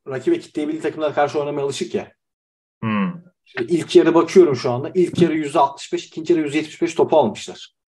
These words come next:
Speaker 1: Ya.
Speaker 2: Anladım, evet.
Speaker 1: Kuca-, ilk yarı altmış dokuz, pardon, totalde altmış dokuz, ilk yarı at-, altmış üç, ikinci yarı yetmiş beş.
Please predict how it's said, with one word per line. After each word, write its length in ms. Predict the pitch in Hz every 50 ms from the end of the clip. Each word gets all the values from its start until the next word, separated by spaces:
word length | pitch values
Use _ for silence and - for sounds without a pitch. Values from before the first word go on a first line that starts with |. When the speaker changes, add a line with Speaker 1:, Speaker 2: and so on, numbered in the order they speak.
| _ _ _ _ _ _ _ _ _ _ _ _ _ _ _ _ _ _ _ _ _ _ _ _ _ _ _ _ _ _ _ _ - - -
Speaker 1:
Ya. 60 | -
Speaker 2:
Anladım, 460 | 113 113 107 104 101 101 92 - -
evet. 340 | 101 101 98 95 92 - - - _ _ _ _ _ _ _ _ _ _
Speaker 1:
Kuca-, 280 | 151 139 359 - - -
ilk 200 | 180 160 160 -
yarı 120 | 196 180 147
altmış 320 | 139 - - 170 - -
dokuz, 440 | 175 175 - 240 226 - - - _ _ _
pardon, 320 | - 135 135 131 117 113
totalde 380 | - - - - 170 175 180 160
altmış 300 | 143 - - 170 - -
dokuz, 240 | 170 170 - 233 220 220 -
ilk 220 | 180 175 170 -
yarı 140 | 180 175 160
at-, 320 | 139 - 139 139 - - _ _ _
altmış 380 | - 143 135 - 147 139 - 247
üç, 300 | 247 - - - - _ -
ikinci 320 | 127 - 185 180 175 175
yarı 100 | 185 196
yetmiş 280 | 185 175 - - - -
beş. 340 | 143 110 - - - _